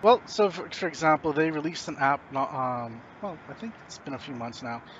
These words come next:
called Uptime, and I think it was I O S only, but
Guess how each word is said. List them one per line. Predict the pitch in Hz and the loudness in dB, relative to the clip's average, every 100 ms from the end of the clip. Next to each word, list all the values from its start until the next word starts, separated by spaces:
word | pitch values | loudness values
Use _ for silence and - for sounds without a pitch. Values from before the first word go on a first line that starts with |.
| - - | -20 0
called | 196 175 - | 6 6 4
Uptime, | 165 - 180 139 113 110 - | -4 0 2 2 0 -10 -10
and | 135 | -8
I | |
think | 202 208 | -6 -4
it | |
was | 160 135 123 | -2 0 2
I | 131 | 2
O | 139 | 2
S | 131 - - | -4 -8 -14
only, | 123 117 113 - | -12 -12 -12 -4
but | 131 | -4